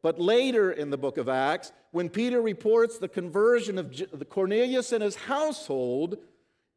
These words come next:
and the whole church is listening in, it says, "They praise God, saying, 'So then, even to Gentiles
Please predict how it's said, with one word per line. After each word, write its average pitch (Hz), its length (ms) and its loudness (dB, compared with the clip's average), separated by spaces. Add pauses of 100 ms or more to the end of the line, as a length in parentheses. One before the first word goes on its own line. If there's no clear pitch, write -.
and 190 300 2
the 180 140 4
whole 226 260 4
church 277 440 0
is 233 140 -4
listening 247 500 -2
in, 180 340 2
it 139 160 -2
says, 165 400 0
"They 170 180 2
praise 208 480 2
God, 180 380 0
saying, 131 580 -2 (340)
'So 226 400 4
then, 147 440 -2
even 277 520 0
to 233 360 0
Gentiles 156 1400 -2